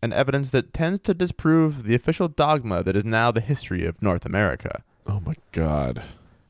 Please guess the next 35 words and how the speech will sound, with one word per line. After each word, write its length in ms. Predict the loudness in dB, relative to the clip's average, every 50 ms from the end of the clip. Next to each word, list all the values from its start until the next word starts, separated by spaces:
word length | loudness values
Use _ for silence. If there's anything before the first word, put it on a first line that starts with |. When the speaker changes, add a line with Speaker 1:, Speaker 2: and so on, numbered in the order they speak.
| _ _ _ -20 _ _ -14 -8 -6
Speaker 1:
The 80 | -6
Smithsonian's 680 | -4 -2 -2 -2 0 2 0 0 2 2 0 0 -2 -2
bo-, 320 | 0 2 2 4 4 4 4
uh, 220 | 2 2 2 2
Board 320 | 2 4 4 4 4 4
of 160 | 2 0 0 0
Regents 400 | -2 0 0 -2 -2 -2 -4 -8
still 560 | -12 -12 -12 -12 -2 0 2 2 4 2 2
refuses 440 | 2 0 0 0 0 2 0 0 0
to 140 | 0 -2 -2
open 280 | -2 -2 -2 -2 -2
its 100 | -4 -4
meetings 360 | -4 -4 -2 -2 -2 -4 -4 -4
to 60 | -2
the 80 | -2
news 240 | -2 0 0 0 0
media 360 | 0 0 0 2 0 0 0 0
or 140 | 2 2 2
the 80 | 2 2
public. 440 | 0 0 0 -2 -4 -8 -10 -16 -20 _ _ _ _ _ _ _ _
If 120 | -12 -6 0
Americans 380 | 2 2 2 2 2 2 2
were 80 | 2 2
ever 220 | 2 2 2 2
allowed 540 | 2 4 4 4 4 4 4 4 4 4 2
inside 760 | 0 -2 -4 -4 -2 0 2 2 2 2 2 0 -2 -2 -2
the 240 | 0 0 0 0 -2
nation's 540 | 0 2 2 2 2 2 0 0 0 -2
attic, 340 | -2 -2 0 0 0 0 0
as 140 | -2 -2 -2
the 80 | -4 -4
Smithsonian 480 | -4 -6 -4 -2 -2 0 0 0 -2
has 120 | -2 -2 -4
been 140 | -4 -6 -4
called, 380 | -2 0 0 0 0 0 -2